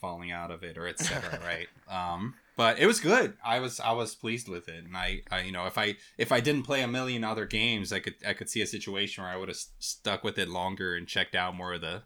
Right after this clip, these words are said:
Speaker 1: more of the D L C.
Speaker 2: I'm kinda, I kinda would like to see, uh, eh, more companies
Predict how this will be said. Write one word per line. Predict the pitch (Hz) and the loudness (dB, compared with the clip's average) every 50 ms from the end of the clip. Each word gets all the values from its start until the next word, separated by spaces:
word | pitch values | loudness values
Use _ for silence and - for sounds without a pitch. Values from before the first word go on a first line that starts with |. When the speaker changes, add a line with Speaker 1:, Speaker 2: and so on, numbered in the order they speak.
| _ _ _ _ _ - | _ _ _ _ _ -12
Speaker 1:
more | 117 107 95 | -6 -4 -4
of | 92 | -4
the | 87 82 | -4 -6
D | 80 101 95 | -8 -6 -6
L | 87 - | -6 -6
C. | - - 104 | -4 0 0
Speaker 2:
I'm | 165 - | 0 0
kinda, | - 214 240 240 233 233 202 165 131 117 - - _ _ _ _ - | 0 -2 -2 -2 0 0 0 0 0 -2 -4 -8 _ _ _ _ -8
I | - 165 | -8 -6
kinda | - 208 226 233 220 190 | -2 0 0 2 2 0
would | 139 143 170 170 | 2 2 0 0
like | 147 147 143 - | 0 -2 -4 -4
to | - 127 | -6 -8
see, | - - 151 139 135 131 131 131 127 123 | -8 -8 -6 -6 -4 -4 -2 -2 -4 -4
uh, | 123 127 123 123 120 113 110 110 110 107 104 104 - - - - _ - - | -4 -2 0 0 2 0 0 -2 -6 -8 -12 -14 -16 -18 -20 -20 _ -12 -8
eh, | 139 127 120 117 110 110 | -6 -4 -4 -6 -6 -8
more | 117 117 120 127 135 139 135 135 135 123 | -10 -10 -8 -4 -2 0 0 0 0 -2
companies | - - 131 131 131 - 131 123 120 120 113 113 110 117 120 - - | -4 -6 -8 -8 -6 -4 -4 -4 -4 -4 -6 -6 -8 -10 -10 -12 -12